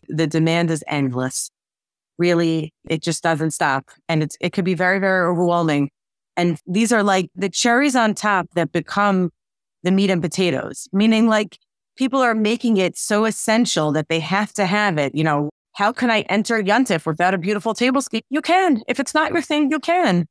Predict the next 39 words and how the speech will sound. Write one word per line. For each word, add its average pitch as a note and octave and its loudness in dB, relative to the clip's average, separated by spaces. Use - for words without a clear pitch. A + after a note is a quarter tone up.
You A#3+ 0
know, C#4 4
and D4 4
you C#4+ 2
give B3 0
over B3+ 2
the A#3 2
messaging A3+ 2
that A3 0
you're F#3+ 0
trying G#3 0
to G#3+ -6
give F#3 0
over F3+ 2
in G3 2
other G3 2
ways, F3+ 0
and G3+ 0
that's B3 -2
not C4+ 0
your C#4 0
thing. E3+ 0
And G3+ 2
I G#3+ 2
really A#3 2
just, A#3+ -2
I G#3+ 2
wish G#3+ -2
people F#3 -2
would E3+ 0
be F#3 0
more E3 2
okay E3 0
with D#3+ 0
that D3 0
and D3 0
feel F3+ 0
more E3+ 2
comfortable D#3 -2